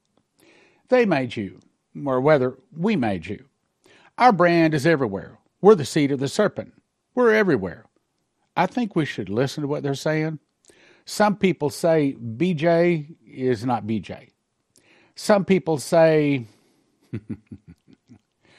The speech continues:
some of the other rulers of the world are not one hundred percent human.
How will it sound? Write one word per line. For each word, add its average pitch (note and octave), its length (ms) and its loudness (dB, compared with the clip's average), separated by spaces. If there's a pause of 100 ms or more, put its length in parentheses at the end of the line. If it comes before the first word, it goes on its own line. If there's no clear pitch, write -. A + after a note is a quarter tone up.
(300)
some D#3 320 0
of D3+ 80 -2
the D3 120 0
other D3 180 0
rulers D3+ 460 0
of C#3 80 -4
the C#3+ 80 -2
world D#3 400 -2
are B2 180 -6
not D3 240 -6
one D3 220 -8
hundred C#3+ 320 -8
percent C#3 340 -10
human. C#3+ 360 -8